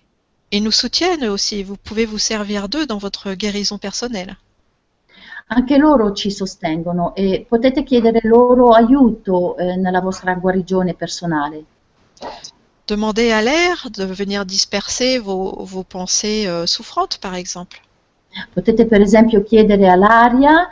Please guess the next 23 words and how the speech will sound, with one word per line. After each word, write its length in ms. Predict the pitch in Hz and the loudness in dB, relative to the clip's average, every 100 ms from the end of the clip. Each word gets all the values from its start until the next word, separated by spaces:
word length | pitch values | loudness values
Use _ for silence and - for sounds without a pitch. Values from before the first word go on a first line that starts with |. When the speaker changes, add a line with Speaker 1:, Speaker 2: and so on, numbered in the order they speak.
| - - | -14 -12
Speaker 2:
di 200 | 175 180 | -8 -6
disperdere 680 | 240 - 202 202 202 262 269 | -8 -4 0 0 0 0 2
i 60 | |
vostri, 840 | 185 185 185 - 190 190 185 165 98 | 0 -2 -6 -12 -2 0 0 -2 -6
eh, 260 | 175 170 | -4 -4
le 120 | 175 180 | -4 -4
vos-, 260 | 190 - _ _ - | -6 -8 _ _ -6
i 100 | 190 | -2
vostri 440 | 196 196 202 220 | 0 0 -2 -8
pensieri, 840 | 220 196 196 208 196 190 196 190 | 0 -2 -2 -2 2 2 0 -2
eh, 360 | - 175 170 165 | -4 -2 -2 -2
di 80 | 175 | -6
sofferenza. 840 | 180 185 220 277 202 196 - 160 - _ _ _ - _ _ | -8 -4 2 4 4 0 -6 -10 -10 _ _ _ -20 _ _
Speaker 1:
Demandez 460 | - 190 196 220 214 | -12 -8 -4 0 0
au 120 | 208 | -2
feu 400 | - - 277 285 | -6 -4 -2 -2
de 100 | 214 | -6
venir 360 | 190 196 214 202 | -6 -4 -4 -6
vous 140 | 202 | -8
réchauffer, 600 | 208 208 220 - 311 320 - - _ - - - - | -6 -4 -6 -6 -6 -6 -10 -20 _ -20 -20 -20 -16
de 80 | 196 | -10
venir, 600 | 202 196 214 220 - - 190 | -8 -4 -4 -6 -10 -16 -10
euh, 360 | 180 175 170 | -8 -8 -12